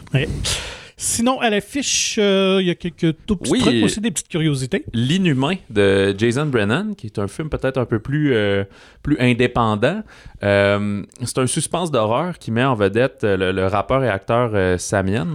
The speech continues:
Speaker 2: qu'on avait vu dans Hochelaga, Terre des Âmes, entre autres. Euh, très intéressant ici, c'est, euh,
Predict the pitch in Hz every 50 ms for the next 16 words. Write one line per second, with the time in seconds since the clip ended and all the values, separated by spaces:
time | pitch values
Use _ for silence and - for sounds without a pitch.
0 | 131 113 - - 95 95 95 90 92 90 87 - 127 117 107 98 95 90 90 90
1 | - 98 98 - - 98 95 107 113 - 110 95 92 90 90 90 87 95 104 127
2 | 151 139 101 90 - - - 131 160 170 156 147 - - 87 - - - - -
3 | - - - - - - - 101 95 98 95 95 95 95 98 101 98 - - -
4 | _ _ - - - - - 170 180 190 180 - 147 131 120 113 - - 175 185
5 | 170 - - - 180 196 190 - - - 135 139 143 139 139 120 107 104 101 101
6 | 98 98 98 98